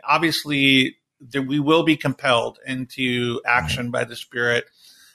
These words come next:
Speaker 1: There are people who need the presence of Jesus in all sorts of ways, uh, the poor, the oppressed,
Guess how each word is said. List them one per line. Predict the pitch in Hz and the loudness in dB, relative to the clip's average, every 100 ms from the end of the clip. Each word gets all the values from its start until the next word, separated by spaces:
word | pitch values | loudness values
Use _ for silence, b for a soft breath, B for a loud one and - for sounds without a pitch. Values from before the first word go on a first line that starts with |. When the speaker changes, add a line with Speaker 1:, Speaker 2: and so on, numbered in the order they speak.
| b | b
Speaker 1:
There | 135 | 2
are | 139 143 | 4 4
people | 151 143 139 | 2 0 0
who | 139 131 127 123 123 | 2 2 4 2 2
need | 143 139 | 2 2
the | 139 | 0
presence | 143 127 120 | -2 -2 -6
of | 120 | -8
Jesus | 131 127 123 120 123 | -2 -2 -2 -6 -2
in | |
all | 123 127 | 0 0
sorts | - 127 | 0 -6
of | 127 | -2
ways, | 120 123 120 123 120 - - | 0 4 4 2 0 -8 -16
uh, | - 123 | -6 -6
the | 113 | -6
poor, | - 139 127 127 123 120 - | -8 -2 2 4 4 0 -6
the | |
oppressed, | 123 - 131 123 123 | -10 -2 2 2 0